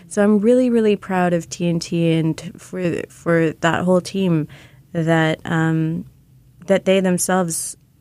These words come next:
are pushing that, that, that, that barrier within film as well of casting me in a role that was originally written for blonde hair, blue eyes,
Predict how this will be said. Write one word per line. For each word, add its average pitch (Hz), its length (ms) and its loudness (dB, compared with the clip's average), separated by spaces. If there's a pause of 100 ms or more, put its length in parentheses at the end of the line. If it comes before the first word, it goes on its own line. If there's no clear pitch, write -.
(360)
are 175 180 2
pushing 175 720 -4
that, 165 380 -2 (960)
that, 180 480 0
that, 170 420 0 (160)
that - 380 -4
barrier 175 640 0 (160)
within 160 800 -2 (1300)
film 180 640 2
as 170 260 0
well 175 400 0
of 160 680 -2
casting 160 840 -2 (600)
me 190 540 4 (520)
in 180 200 4
a 180 80 4
role 175 380 4
that 170 280 0
was 170 280 -2
originally 165 440 -2
written 165 460 -2
for 165 400 0
blonde 160 420 -6
hair, 160 320 -4
blue 170 280 -4
eyes, 175 540 -4